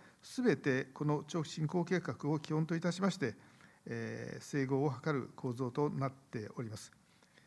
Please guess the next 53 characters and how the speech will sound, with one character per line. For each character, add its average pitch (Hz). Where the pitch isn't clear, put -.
ま 160
あ、 -
こ 196
の 214
よ 220
う -
に 123
長 175
期 -
振 165
興 180
計 180
画 131
は、 139
え 117
ー、 -
村 175
政 147
運 143
営 139
の 139
総 185
合 185
的 -
な 185
指 139
針 -
と 170
し -
て 190
位 -
置 -
づ 113
け 135
ら 113
れ 101
て 104
お -
り -
ま 95
す。 -
ま 147
あ、 -
今 247
回 139
こ -
の 143
計 160
画 170
は 170
で 151
す 120
ね、 113